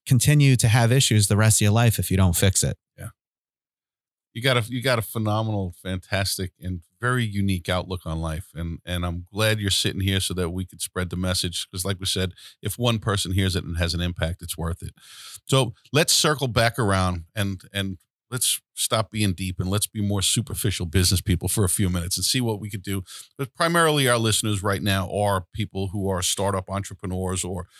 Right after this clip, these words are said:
Speaker 2: struggling to understand why it is they are entrepreneurs. Uh, you know, in, in my world of real estate,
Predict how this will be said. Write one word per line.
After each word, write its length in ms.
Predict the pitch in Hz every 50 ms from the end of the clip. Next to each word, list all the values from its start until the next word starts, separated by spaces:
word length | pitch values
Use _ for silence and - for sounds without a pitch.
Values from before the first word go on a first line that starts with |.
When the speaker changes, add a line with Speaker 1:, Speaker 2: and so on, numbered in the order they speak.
| - - _ _ -
Speaker 2:
struggling 480 | - - 127 123 110 98 107 104 104
to 220 | - 107 95 90 - -
understand 600 | 113 110 98 95 - - 104 101 101 95 92 90 90
why 180 | 95 101 98
it 100 | 95 92
is 160 | 95 95 90
they 140 | - 87 92
are 180 | 95 92 92 92
entrepreneurs. 720 | 87 87 - - - - - 85 87 82 76 - - - -
Uh, 180 | 78 80 82 - -
you 100 | - 95
know, 120 | 90 87 90 _ _ _ _ _ _ -
in, 100 | 107 98
in 160 | - 117 107
my 160 | 107 110 113
world 300 | 113 110 110 107 101 101
of 100 | 98 90
real 140 | 101 104 101
estate, 360 | 95 - - - 95 90 87